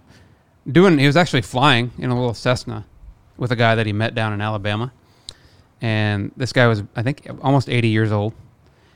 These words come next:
And because of this whole dive in the stock market, he just flat out got out.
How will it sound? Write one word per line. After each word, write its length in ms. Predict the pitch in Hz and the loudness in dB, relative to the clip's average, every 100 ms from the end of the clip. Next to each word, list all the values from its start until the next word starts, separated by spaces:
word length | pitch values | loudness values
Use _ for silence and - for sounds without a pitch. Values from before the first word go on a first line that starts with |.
| _ | _
And 440 | - 110 107 104 101 | -6 -2 0 0 -2
because 240 | - 139 | 0 0
of 120 | 139 117 | 2 0
this 140 | 117 | -4
whole 460 | - 117 113 107 101 - - _ _ - | -2 0 0 -2 -6 -12 -20 _ _ -8
dive 360 | 127 117 123 110 | 4 6 6 4
in 60 | 104 | 0
the 60 | |
stock 280 | 104 120 113 | -2 -2 -2
market, 260 | 110 104 110 | -2 -4 -2
he 100 | 117 | -2
just 160 | 110 | -2
flat 200 | - 110 | -2 0
out 240 | 107 113 - | 0 -2 -6
got 160 | 165 113 | -8 -6
out. 240 | - - | -8 -16